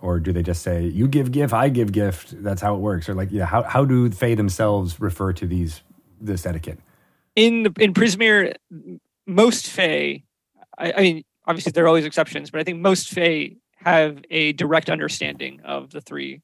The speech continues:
Speaker 2: the three rules.
Speaker 1: But they wouldn't say, like, "You have violated my rule of hospitality," necessarily.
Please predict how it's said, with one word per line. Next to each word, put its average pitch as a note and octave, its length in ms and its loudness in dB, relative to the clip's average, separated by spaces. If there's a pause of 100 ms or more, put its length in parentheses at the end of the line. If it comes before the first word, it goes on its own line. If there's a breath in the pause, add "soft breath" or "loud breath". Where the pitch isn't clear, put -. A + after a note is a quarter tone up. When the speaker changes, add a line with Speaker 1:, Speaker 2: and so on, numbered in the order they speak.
Speaker 2:
the - 80 -20
three D3 200 -16
rules. - 400 -20 (720)
Speaker 1:
But A2 120 2
they G#2+ 80 4
wouldn't G#2 240 2
say, F#2+ 300 2
like, F2 280 0
"You G#2+ 200 4
have F#2 80 4
violated F#2 920 2
my F2+ 520 2 (100)
rule G#2 500 0
of E2+ 80 0
hospitality," F2+ 800 -2
necessarily. E2 680 -6